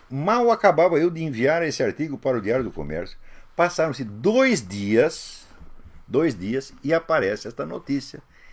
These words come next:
de que o embaixador cubano confessou que há agentes cubanos operando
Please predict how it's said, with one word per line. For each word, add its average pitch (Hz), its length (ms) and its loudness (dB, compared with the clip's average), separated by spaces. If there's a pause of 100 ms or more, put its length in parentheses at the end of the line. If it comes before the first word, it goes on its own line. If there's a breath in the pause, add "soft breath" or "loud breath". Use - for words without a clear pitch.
(280 soft breath)
de 135 120 0
que - 120 -8
o 135 60 0
embaixador 113 720 0
cubano 135 600 0 (840 soft breath)
confessou 190 640 0 (100)
que 202 160 0
há 156 320 4
agentes 135 520 0
cubanos 143 480 -2
operando 92 600 -4